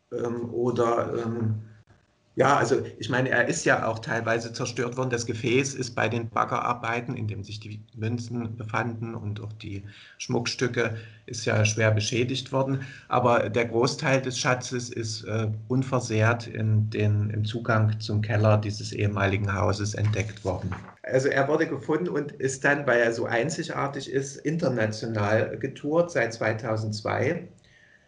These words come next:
Die ersten Ausstellungen waren in Erfurt und Weimar selbst. Dann ging es nach Berlin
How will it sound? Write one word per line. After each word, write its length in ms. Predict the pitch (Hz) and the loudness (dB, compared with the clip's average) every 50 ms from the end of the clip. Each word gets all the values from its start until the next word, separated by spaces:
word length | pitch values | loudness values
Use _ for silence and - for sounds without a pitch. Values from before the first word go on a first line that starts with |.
| _ _ - | _ _ 0
Die 60 | - | 2
ersten 340 | - 123 143 - - 196 151 | 2 4 2 2 0 0 0
Ausstellungen 540 | 131 139 151 - - - 160 147 147 139 | 0 0 0 -2 -2 -2 -2 -2 0 0
waren 220 | 139 127 131 131 113 | 2 2 2 0 0
in 120 | 110 123 | -2 -4
Erfurt 420 | - - 127 131 - - 135 131 - | -2 -2 -2 -2 0 -2 -2 -2 -2
und 120 | 127 127 | -2 -2
Weimar 340 | 120 113 113 117 117 110 104 | 0 0 0 0 0 0 -2
selbst. 600 | 104 110 101 98 104 120 160 165 - - - - - | 0 2 4 4 4 4 4 2 -2 -6 -8 -2 0
Dann 300 | 131 127 127 127 127 - - - - | 0 0 0 -2 -4 -6 -10 -10 -8
ging 180 | 131 131 135 | -4 -4 -2
es 160 | 123 123 - 123 | -2 -4 -4 -4
nach 240 | 117 120 123 - | -4 -2 -4 -2
Berlin 720 | - 110 107 107 104 107 117 143 156 165 170 170 175 - | 0 0 2 2 2 2 0 2 2 2 2 2 0 -4